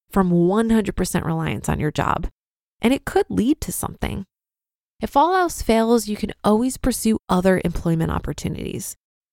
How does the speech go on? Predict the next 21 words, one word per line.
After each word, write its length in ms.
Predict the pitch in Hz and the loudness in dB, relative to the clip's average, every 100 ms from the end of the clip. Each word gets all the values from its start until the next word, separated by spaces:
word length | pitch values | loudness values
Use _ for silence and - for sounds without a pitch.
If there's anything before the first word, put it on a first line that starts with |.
| - | 0
When 160 | 220 | 2
you 140 | 240 254 | 2 0
do, 380 | 294 302 262 247 - | 2 2 2 -2 0
don't 320 | 262 294 311 | 0 2 -2
half 320 | - 247 269 - - - - | -8 -8 -8 -8 -20 -20 -10
it. 120 | 98 - _ _ _ _ | -10 -10 _ _ _ _
When 240 | 214 247 254 | 2 2 4
the 100 | 240 | 4
right 300 | 214 233 - | 4 0 0
opportunity 600 | - - 247 226 226 247 | -4 -2 -2 -2 -2 -4
comes 300 | - 208 214 | -2 -4 0
your 100 | 220 | 0
way, 320 | 185 180 202 | 0 0 -2
prepare 600 | 233 - 220 - 202 233 247 | -4 -6 -4 -4 -2 -2 -2
as 120 | 220 | 0
if 160 | 208 | 0
your 120 | 202 196 | -2 -4
career 480 | 190 180 190 202 | -4 -2 0 0
depends 580 | 196 175 - 185 175 175 | 0 2 2 2 0 -2
on 160 | 127 | -4
it. 120 | - | -4